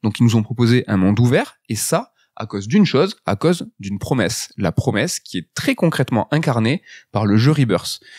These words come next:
Et la promesse, donc, c'est le premier argument du pourquoi le monde ouvert de Rebirth est tel qu'il est. En fait,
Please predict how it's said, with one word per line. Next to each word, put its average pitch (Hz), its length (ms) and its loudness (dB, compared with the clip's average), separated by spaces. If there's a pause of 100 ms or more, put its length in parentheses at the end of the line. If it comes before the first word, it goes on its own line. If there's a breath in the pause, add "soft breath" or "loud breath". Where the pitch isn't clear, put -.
(180 loud breath)
Et - 80 -4
la 95 100 0
promesse, 156 420 0
donc, 135 200 0
c'est - 100 -2
le 101 100 0
premier 202 400 2
argument 123 440 0
du 117 160 2
pourquoi 165 400 0
le 147 40 2
monde 117 200 2
ouvert 113 180 2
de 113 80 2
Rebirth 107 500 2
est 101 120 -8
tel 127 160 -2
qu'il 92 180 -6
est. 190 180 2 (560 loud breath)
En 117 120 0
fait, - 340 -2